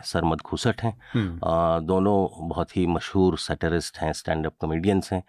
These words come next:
Speaker 1: और उनकी बातें भी बेहद मज़ेदार हैं, बहुत ज़बरदस्त
Speaker 2: <laughs>
Speaker 1: बातें।
Speaker 2: मैं सुन के मुझे मज़ा आ रहा है कि क्या उसमें गुल खिला होगा।
Speaker 1: हाँ, बिल्कुल।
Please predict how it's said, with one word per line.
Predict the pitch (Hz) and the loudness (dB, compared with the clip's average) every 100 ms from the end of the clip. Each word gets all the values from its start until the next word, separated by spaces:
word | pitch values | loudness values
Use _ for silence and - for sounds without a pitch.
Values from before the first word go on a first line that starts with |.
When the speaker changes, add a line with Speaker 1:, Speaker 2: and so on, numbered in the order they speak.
| - - - - | -16 -20 -8 -2
Speaker 1:
और | 110 | 0
उनकी | - 143 123 139 | 2 2 4 4
बातें | 113 101 110 95 87 | 4 2 2 2 0
भी | 76 107 92 | 2 4 4
बेहद | - - - 95 131 120 | 0 -6 -2 0 2 2
मज़ेदार | 90 82 90 87 | 2 2 2 2
हैं, | 87 98 | 0 -2
बहुत | 90 98 82 | -2 -2 0
ज़बरदस्त | 95 175 160 190 196 - 175 | 0 2 0 0 -2 -2 -4
Speaker 2:
<laughs> | |
Speaker 1:
बातें। | - 131 101 135 | -2 0 4 6
Speaker 2:
मैं | 156 - | 4 4
सुन | - 175 185 | 2 2 4
के | 185 | 2
मुझे | 180 165 | 4 4
मज़ा | 160 151 | 4 4
आ | 131 | 4
रहा | |
है | 143 | 4
कि | 147 | 2
क्या | - 151 | 2 4
उसमें | 156 127 147 135 | 4 2 2 4
गुल | 139 | 2
खिला | 123 127 | 4 2
होगा। | 113 101 98 | 4 2 2
Speaker 1:
हाँ, | - - 117 - | 0 2 6 6
बिल्कुल। | 131 123 110 | 4 2 2